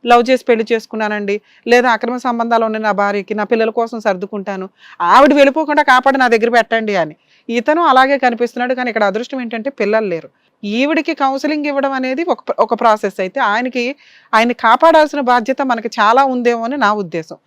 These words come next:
లీగల్ ప్రొసీడింగ్స్‌లో అమ్మాయి మాట్లాడుతున్న విషయాలకు వస్తే, maybe ఇప్పుడు మేము అబ్జర్వ్ చేస్తున్న సొసైటీలో పెళ్ళిళ్ళు చేసుకోవడం చాలా తగ్గిపోయింది. అందులో అమ్మాయిలు పెళ్ళిళ్ళు చేసుకోవడం తగ్గిపోయింది. అమ్మాయిలు కెరియర్లు, సెటిల్మెంట్లు ఇవి అవి అనేసరికి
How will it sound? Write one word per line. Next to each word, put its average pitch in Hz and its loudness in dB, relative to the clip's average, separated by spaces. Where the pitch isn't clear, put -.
లీగల్ 294 2
ప్రొసీడింగ్స్‌లో 269 -2
అమ్మాయి 240 -2
మాట్లాడుతున్న 254 -4
విషయాలకు 202 -4
వస్తే, 170 -10
maybe 302 4
ఇప్పుడు 208 -2
మేము 320 2
అబ్జర్వ్ 277 0
చేస్తున్న 254 -2
సొసైటీలో 240 -4
పెళ్ళిళ్ళు 294 4
చేసుకోవడం 262 -2
చాలా 226 2
తగ్గిపోయింది. 180 -6
అందులో 262 0
అమ్మాయిలు 294 2
పెళ్ళిళ్ళు 277 0
చేసుకోవడం 233 -4
తగ్గిపోయింది. 170 -4
అమ్మాయిలు 220 -2
కెరియర్లు, 233 2
సెటిల్మెంట్లు 226 -4
ఇవి 208 -2
అవి 220 0
అనేసరికి 202 -4